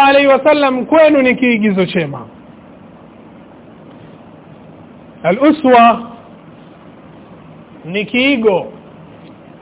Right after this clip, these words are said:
ambao watu wanamuiga na kumfuata katika matendo yake na katika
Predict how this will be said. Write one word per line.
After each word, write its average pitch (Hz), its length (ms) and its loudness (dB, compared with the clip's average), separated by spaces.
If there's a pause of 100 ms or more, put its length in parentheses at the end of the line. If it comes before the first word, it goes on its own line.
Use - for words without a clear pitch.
(120)
ambao 214 380 4
watu 277 360 4
wanamuiga 220 920 0 (540)
na 180 140 -2
kumfuata 208 1000 2 (380)
katika 185 340 -6
matendo 190 460 -6
yake 202 640 0 (480)
na 175 140 -6
katika 185 800 0